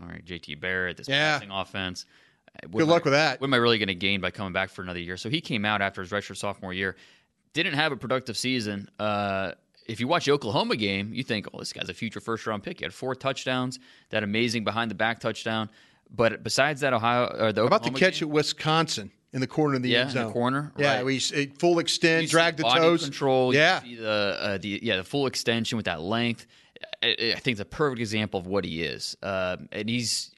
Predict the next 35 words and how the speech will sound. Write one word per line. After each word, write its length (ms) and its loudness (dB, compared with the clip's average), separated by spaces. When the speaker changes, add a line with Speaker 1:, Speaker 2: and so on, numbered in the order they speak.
Speaker 1:
I'm 160 -2
impressed 440 0
with 140 -2
how, 320 -2
how 140 0
well 200 4
he 120 4
does 340 2
getting 220 2
off 160 -2
press 220 -2
coverage. 440 -2
He's 120 0
Speaker 2:
Yeah. 200 6
Speaker 1:
a 20 0
physical 400 0
guy. 440 2
Uh, 420 0
uses 300 -2
that 180 2
length 240 0
to 60 -2
his 80 0
advantage. 520 0
He 100 -8
can 100 -6
create 240 -2
his 100 -2
own 80 -2
separation. 760 -2
Not 180 0
a 40 2
burner, 600 0
uh, 360 0
but 400 0